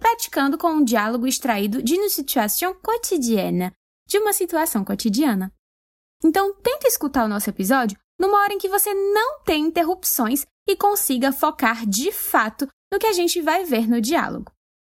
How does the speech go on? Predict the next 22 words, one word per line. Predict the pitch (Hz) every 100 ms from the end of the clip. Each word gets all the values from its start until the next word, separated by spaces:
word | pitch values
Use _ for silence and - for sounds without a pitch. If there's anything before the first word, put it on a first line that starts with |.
| _ _
Você | 269 294
pode, | 285 302 262
por | - 440
exemplo, | 440 254 220 247 339
estudar | 381 - 427 349 226 254
enquanto | 294 247 240
lava | 220 180 208
a |
louça, | 320 277 247 240 - 254 277
enquanto | 403 453 440 330
dá | 294
aquela | 285 285 359
corridinha | 370 - 392 453 453 269 277 285 311 330 _ _ _ -
ou | 370 381 -
quando | - 415
estiver | 381 - 302 285
de | 240 240
boa, | 311 233 208 208
relaxando | 240 311 330 320 214 185 202
no | 208
seu | 208 208
sofá. | 285 294 -